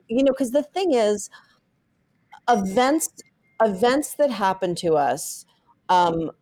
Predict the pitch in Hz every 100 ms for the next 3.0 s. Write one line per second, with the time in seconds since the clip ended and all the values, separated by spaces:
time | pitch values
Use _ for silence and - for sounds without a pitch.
0 | _ _ _ _ - 190 254 311 277 233
1 | 202 214 202 196 190 175 165 175 165 156
2 | 156 151 147 - 151 151 - 151 147 -